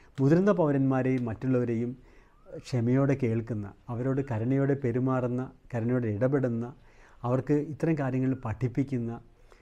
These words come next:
അതേപോലെ തന്നെ അവർക്ക് ജനറേഷൻ ഗ്യാപ്പ് കൈകാര്യം ചെയ്യാൻ പഠിപ്പിക്കുന്ന ഒരു കുറച്ച് സന്നദ്ധ പ്രവർത്തകരെ ഉണ്ടാക്കിയെടുക്കാനുള്ള ശ്രമമാണ് കമ്പാഷനേറ്റ് കമ്പാനിയൻ കോഴ്സ്. അതുപോലെ ഈ മുതിർന്ന പൗരന്മാരോ രോ-,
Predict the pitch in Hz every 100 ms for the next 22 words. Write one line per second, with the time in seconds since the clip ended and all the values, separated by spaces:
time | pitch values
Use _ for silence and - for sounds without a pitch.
0 | - 139 175 185 156 127 120 113 113 113
1 | 123 123 147 113 120 127 123 131 123 120
2 | 117 123 117 110 120 120 110 113 110 107
3 | 101 101 110 120 180 180 143 - 170 -
4 | - 123 123 139 151 - 120 107 117 110
5 | 113 110 123 107 113 110 - - 117 160
6 | 143 107 104 - - - 107 101 113 -
7 | 110 107 104 101 101 98 101 113 - -
8 | - - - - - - 151 156 170 170
9 | 170 - - 170 160 160 185 202 180 135
10 | 131 131 127 120 127 - - - - 123
11 | 135